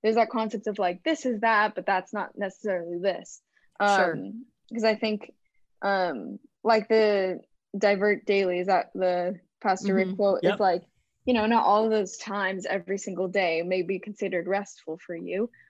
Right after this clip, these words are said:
Speaker 1: um, even though it is time with God. And, um, but you might be, like, in the hustle and bustle of, like, "Hey, I'm gonna just take a little time out to, like, pray here, but I'm really stressed out." So it may not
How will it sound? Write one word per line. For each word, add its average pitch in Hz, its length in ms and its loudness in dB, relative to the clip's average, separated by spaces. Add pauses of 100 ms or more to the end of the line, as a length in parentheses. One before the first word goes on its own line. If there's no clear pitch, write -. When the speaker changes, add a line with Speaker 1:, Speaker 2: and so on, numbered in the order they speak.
(120)
Speaker 1:
um, 185 220 -6
even 214 160 0
though 202 120 2
it 190 100 -2
is 196 180 -4
time 185 260 -8
with 160 180 -12
God. 269 440 6
And, 185 480 -6 (360)
um, 185 540 -6 (220)
but 208 100 2
you 214 100 0
might 202 220 0
be, 202 120 -2
like, 190 180 -2
in 196 80 -8
the 185 100 -10
hustle 233 280 -2
and 202 100 -2
bustle 196 360 -2
of, 180 120 -4
like, 175 160 -8
"Hey, 254 200 0
I'm 208 120 -2
gonna 180 460 0 (380)
just - 180 -10
take 185 160 -4
a 190 40 -2
little 180 200 -2
time 170 240 -12
out 165 280 -8
to, 165 460 -6 (1120)
like, 185 240 -10
pray 294 220 2
here, 277 160 4
but 226 140 0
I'm 202 160 0
really 208 220 2
stressed - 360 -6
out." - 300 -10
So 208 120 -4
it 208 60 -2
may 214 140 -2
not 208 220 -6